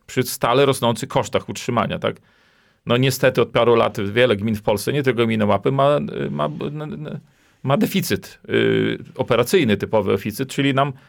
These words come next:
brakuje na wydatki bieżące. To jest chyba taka bolączka wielu, wielu gmin w Polsce. Ja mam nadzieję, że w tej chwili właśnie ta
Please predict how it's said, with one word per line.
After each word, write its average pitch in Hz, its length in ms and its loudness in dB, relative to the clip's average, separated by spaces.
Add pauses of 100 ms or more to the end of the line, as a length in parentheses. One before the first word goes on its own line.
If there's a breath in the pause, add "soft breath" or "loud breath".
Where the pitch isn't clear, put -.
(100)
brakuje 131 360 2
na 123 120 0
wydatki 117 400 0
bieżące. 107 400 0
To 147 180 2
jest 131 160 2
chyba 120 180 0
taka 117 320 0 (340 soft breath)
bolączka 120 720 2
wielu, 131 320 4
wielu 113 240 0
gmin 107 200 0
w 104 60 -12
Polsce. 110 460 2 (720 soft breath)
Ja 117 120 0
mam 139 200 2
nadzieję, 113 420 2
że 104 160 0
w - 60 -8
tej 107 120 -4
chwili 110 360 -6
właśnie 104 380 -2
ta 101 220 -2